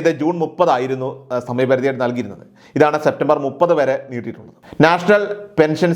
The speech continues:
സിസ്റ്റത്തിൽ നിന്ന്, അതായത് എൻ പി എസിൽ നിന്ന് യു പി എസിലേക്ക് മാറാൻ കൂടുതൽ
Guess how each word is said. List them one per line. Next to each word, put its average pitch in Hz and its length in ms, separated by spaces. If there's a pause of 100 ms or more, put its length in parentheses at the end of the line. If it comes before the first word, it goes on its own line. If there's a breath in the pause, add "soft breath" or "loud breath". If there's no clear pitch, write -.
സിസ്റ്റത്തിൽ 131 420
നിന്ന്, 90 220
അതായത് 131 240 (180)
എൻ 147 60 (100)
പി 175 100 (100)
എസിൽ 120 240
നിന്ന് 117 240
യു 139 140
പി 151 140
എസിലേക്ക് 135 500 (460 loud breath)
മാറാൻ 135 280 (360)
കൂടുതൽ 143 240